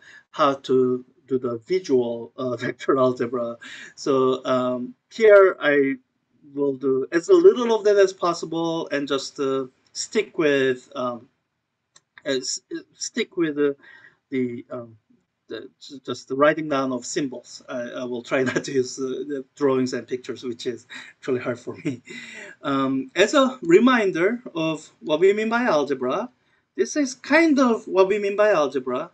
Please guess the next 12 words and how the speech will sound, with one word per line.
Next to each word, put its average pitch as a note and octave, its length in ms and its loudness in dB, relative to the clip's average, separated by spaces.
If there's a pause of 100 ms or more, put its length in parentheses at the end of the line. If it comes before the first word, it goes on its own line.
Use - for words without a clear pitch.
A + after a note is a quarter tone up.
(100)
Um, C#3+ 440 -8 (680)
it, C3+ 320 2 (100)
so C3+ 640 -2 (300)
you've F3 320 6
been G#3 160 2
dealing A3 260 4
with A#3 80 -4
the B3+ 80 0
numbers, D#3 680 0
so D3 340 0
I'm D3 200 -4
gonna D3 380 -2